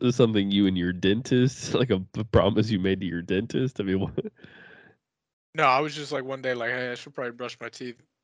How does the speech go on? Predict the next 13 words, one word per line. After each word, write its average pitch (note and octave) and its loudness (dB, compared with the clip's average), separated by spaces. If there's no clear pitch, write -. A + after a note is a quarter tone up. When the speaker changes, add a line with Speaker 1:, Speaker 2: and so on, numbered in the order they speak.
Speaker 2:
more B2 -6
often." A#2 -6
Speaker 1:
Mm-hmm. A2+ -4
Are C#3+ 8
you C#3 6
going, G2+ 2
you're A2+ 2
going G2 4
every F2+ -2
day F2+ 0
or F2+ 0
not D#2 -8
even? - -12